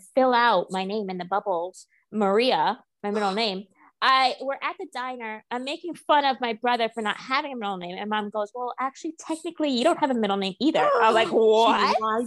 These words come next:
Speaker 2: to you.
Speaker 1: She, for, for eighteen years telling me my middle name was Maria. So my middle name was supposed to be Maria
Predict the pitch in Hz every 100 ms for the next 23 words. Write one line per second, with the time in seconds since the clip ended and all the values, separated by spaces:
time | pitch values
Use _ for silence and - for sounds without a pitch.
0 | - 220 202 196 175 180 185 185 196 -
1 | _ - - 240 302 269 - 339 277 -
2 | 349 349 370 349 330 302 294 311 247 233
3 | 233 226 226 220 214 214 214 196 175 190
4 | _ - _ - 311 277 - - 269 262
5 | 285 320 302 262 240 262 359 294 - 240
6 | - 190 208 202 180 175 175 165